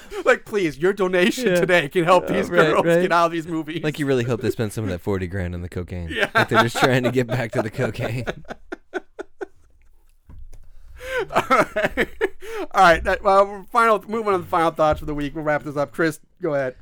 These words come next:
Speaker 2: Before I do final thoughts.
Speaker 1: Yes.
Speaker 2: Uh, we watched Santa Claus.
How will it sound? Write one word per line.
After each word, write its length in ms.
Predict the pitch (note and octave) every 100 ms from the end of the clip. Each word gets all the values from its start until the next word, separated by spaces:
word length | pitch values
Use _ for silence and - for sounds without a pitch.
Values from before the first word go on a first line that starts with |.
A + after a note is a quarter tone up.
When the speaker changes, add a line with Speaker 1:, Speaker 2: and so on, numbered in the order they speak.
| -
Speaker 2:
Before 300 | - - D#3+
I 40 | D3
do 140 | G#2+
final 300 | - G2+ F2+
thoughts. 400 | E2 D2 - -
Speaker 1:
Yes. 400 | F#3+ F3 - - - - - - - -
Speaker 2:
Uh, 300 | G#2 F#2+ F#2
we 120 | F#2
watched 240 | F#2+ F#2+ -
Santa 300 | - G2 G2
Claus. 520 | G2 F2+ F#2 G#2